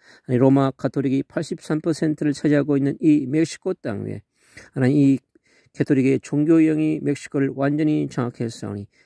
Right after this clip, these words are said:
주의 성령께서 그들 배후 역사는 어둠의 권세가 무너지게 하시며 이 팔십삼 퍼센트의 영혼들, 이 백성들 속에 하나님 일어나야 될 수많은 정신 문제와 영적 문제와 육신의 문제와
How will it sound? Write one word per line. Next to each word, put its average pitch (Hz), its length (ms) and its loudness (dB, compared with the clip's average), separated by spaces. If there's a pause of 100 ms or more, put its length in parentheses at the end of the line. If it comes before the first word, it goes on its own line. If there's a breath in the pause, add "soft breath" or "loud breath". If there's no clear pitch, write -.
주의 131 220 2
성령께서 127 600 0
그들 131 260 0
배후 139 280 2
역사는 143 300 -2
어둠의 139 220 -2
권세가 143 400 -4
무너지게 143 380 0
하시며 131 600 -4 (1500)
이 147 200 6
팔십삼 139 580 -4
퍼센트의 127 800 -4
영혼들, 110 460 -2 (400 loud breath)
이 131 160 2
백성들 135 600 0
속에 139 280 -2
하나님 135 240 2
일어나야 135 280 0
될 135 200 0
수많은 143 460 2 (300 loud breath)
정신 151 320 -2
문제와 110 540 -2 (180)
영적 139 320 2
문제와 127 580 0 (260 soft breath)
육신의 175 320 0
문제와 120 540 -2